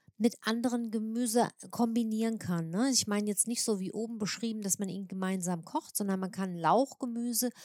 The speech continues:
auch prima separat und,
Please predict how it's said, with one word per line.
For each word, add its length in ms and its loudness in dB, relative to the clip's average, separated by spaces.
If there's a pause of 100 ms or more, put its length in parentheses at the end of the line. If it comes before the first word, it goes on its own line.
(140)
auch 180 -4
prima 400 2 (640)
separat 720 6 (680)
und, 180 -2